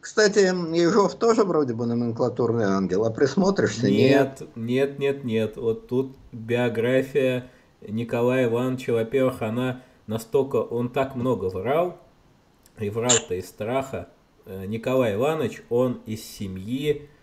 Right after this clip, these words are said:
Speaker 2: которая держала чайную, да и то в Литве. Представляете, чайную. А чайная — это что?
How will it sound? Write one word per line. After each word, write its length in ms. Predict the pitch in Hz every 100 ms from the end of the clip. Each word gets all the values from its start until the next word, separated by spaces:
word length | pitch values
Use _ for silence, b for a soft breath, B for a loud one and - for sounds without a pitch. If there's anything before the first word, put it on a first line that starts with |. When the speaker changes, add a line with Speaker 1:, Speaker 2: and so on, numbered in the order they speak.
| B
Speaker 2:
которая 480 | - 92 127 123 113
держала 640 | 101 107 107 117 120 117
чайную, 840 | - - 131 131 135 127 101 85 - _ _
да 160 | 92 110
и 120 | 117
то 280 | 110 123 120
в 100 | 107
Литве. 920 | 107 120 - 98 107 123 123 90 87 _ _ _ _ _ _ _ _ _ _ _
Представляете, 680 | - - 98 123 139 135 107
чайную. 560 | - 123 104 92 85
А 60 | 98
чайная — 480 | - 147 135 117 110
это 180 | - 113
что? 360 | - 95 -